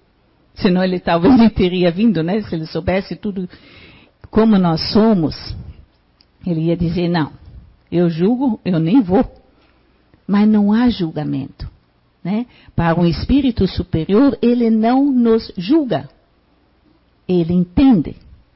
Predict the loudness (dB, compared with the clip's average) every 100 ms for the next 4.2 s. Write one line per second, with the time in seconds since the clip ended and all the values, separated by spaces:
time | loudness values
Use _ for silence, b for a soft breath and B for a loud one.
0 | _ _ _ -8 -4 -4 -4 -4 -4 -6
1 | -6 -4 -2 -2 -2 -6 -8 -8 -10 _
2 | B B B 2 2 2 2 2 2 2
3 | 4 2 2 0 0 2 0 -4 -8 -8
4 | -8 -10